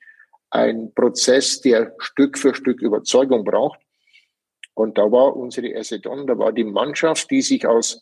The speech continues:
Jungen und Junggebliebenen zusammengesetzt hat. Und das ist auch vielleicht ein Stück Erfolgsgeheimnis, dass es nicht nur die zwanzig, fünfundzwanzigjährigen waren und sind, die, äh, diese Gedanken tragen,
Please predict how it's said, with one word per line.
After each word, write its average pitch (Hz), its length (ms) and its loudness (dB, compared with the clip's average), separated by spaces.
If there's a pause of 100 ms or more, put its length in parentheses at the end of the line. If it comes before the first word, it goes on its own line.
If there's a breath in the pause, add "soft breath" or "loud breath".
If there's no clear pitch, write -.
(340 soft breath)
Jungen 170 640 0
und 156 160 0
Junggebliebenen 151 800 2
zusammengesetzt 104 800 -4
hat. - 80 -10
Und 107 80 -10
das 135 200 0
ist 139 160 -2
auch - 180 0
vielleicht - 340 -8
ein 117 80 -10
Stück - 300 -4
Erfolgsgeheimnis, - 960 -2 (240 loud breath)
dass 101 160 0
es - 160 0
nicht - 320 -2
nur 120 180 4
die 101 320 0 (400 loud breath)
zwanzig, - 480 -2
fünfundzwanzigjährigen 113 1120 -2
waren 131 300 0
und 147 140 -4
sind, 151 280 -2
die, 131 280 6
äh, 123 260 2
diese 127 320 0
Gedanken 120 380 -2
tragen, - 320 -4